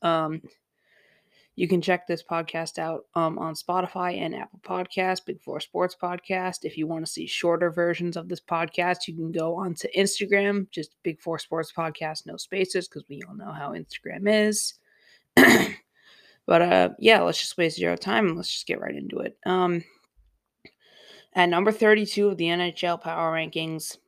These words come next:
I have the San Jose Sharks. Um, a lot of people might take the Blue Jackets,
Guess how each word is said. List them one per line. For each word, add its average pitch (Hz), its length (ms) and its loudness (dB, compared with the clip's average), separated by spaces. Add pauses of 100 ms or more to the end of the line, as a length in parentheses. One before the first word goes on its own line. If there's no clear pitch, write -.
(120)
I 170 120 -6
have 175 140 -6
the - 60 -10
San 160 240 -2
Jose 156 280 -4
Sharks. 147 640 -4 (920)
Um, 165 420 -2 (100)
a 180 60 2
lot 190 180 2
of 196 60 -6
people 190 240 -4
might 175 220 -8
take 180 200 -6
the - 60 -8
Blue 175 240 -6
Jackets, 180 840 -2